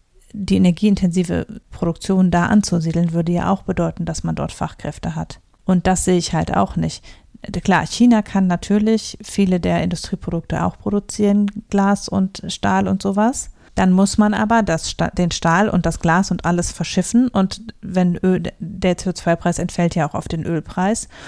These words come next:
Und damit werden auch die Verschiffungskosten teurer werden. Und dann geht das Ganze schon nicht mehr so leicht auf, weil letztlich ist sowieso an schweren Industriegütern der Transport schon ein Teil der Kosten, der jetzt schon erheblich was ausmacht.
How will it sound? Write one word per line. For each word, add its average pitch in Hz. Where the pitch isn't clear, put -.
Und 190
damit 175
werden 175
auch 170
die 175
Verschiffungskosten 160
teurer 160
werden. 175
Und 175
dann 175
geht 185
das 180
Ganze 175
schon 180
nicht 196
mehr 156
so 151
leicht 143
auf, 170
weil 170
letztlich 165
ist -
sowieso 175
an 165
schweren 165
Industriegütern 160
der 156
Transport -
schon -
ein 160
Teil 151
der 160
Kosten, -
der 156
jetzt 165
schon 156
erheblich -
was -
ausmacht. -